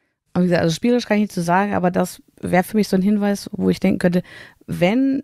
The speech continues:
die Jury das wirklich macht, dass sie da bei bestimmten Spielen auf die Verlage zugeht,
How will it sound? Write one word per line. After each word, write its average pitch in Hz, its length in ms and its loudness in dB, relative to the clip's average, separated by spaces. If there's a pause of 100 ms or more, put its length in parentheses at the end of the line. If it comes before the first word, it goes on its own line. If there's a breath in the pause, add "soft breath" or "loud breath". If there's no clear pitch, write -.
die 202 160 -4
Jury 202 280 0
das 185 140 0
wirklich 185 280 -4
macht, 196 260 0
dass 185 100 -2
sie - 80 -6
da 180 140 2
bei 175 160 2
bestimmten 170 340 -4
Spielen 185 240 0
auf 175 80 -2
die - 80 -14
Verlage 170 280 0
zugeht, 180 320 -4